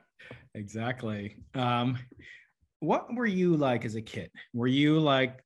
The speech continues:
you know, the kind of kid who just, like, wanted to play with chemistry sets and was frustrated 'cause they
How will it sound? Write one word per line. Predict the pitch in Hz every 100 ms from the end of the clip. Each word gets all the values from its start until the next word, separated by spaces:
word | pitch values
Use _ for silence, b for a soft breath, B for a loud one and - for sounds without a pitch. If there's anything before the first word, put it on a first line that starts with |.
| _
you | 131 127
know, | 117 113 113
the | 110
kind | 110 135
of | 123
kid | - 131
who | 127 120
just, | 107 113 -
like, | 113 110 - 131
wanted | 120 113
to |
play | 110 131 123
with | 117
chemistry | 113 127 123 120 120
sets | - 123 117
and | 120
was | 110
frustrated | - 117 - 120 117
'cause | 117 107
they | 117